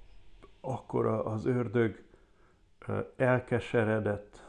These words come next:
az ördög kétségbe esett, mert azt láthatta,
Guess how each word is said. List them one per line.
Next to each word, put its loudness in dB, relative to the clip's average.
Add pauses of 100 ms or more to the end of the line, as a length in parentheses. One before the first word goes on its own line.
az -4
ördög 4
kétségbe 2
esett, -4 (520)
mert 0
azt 2
láthatta, 0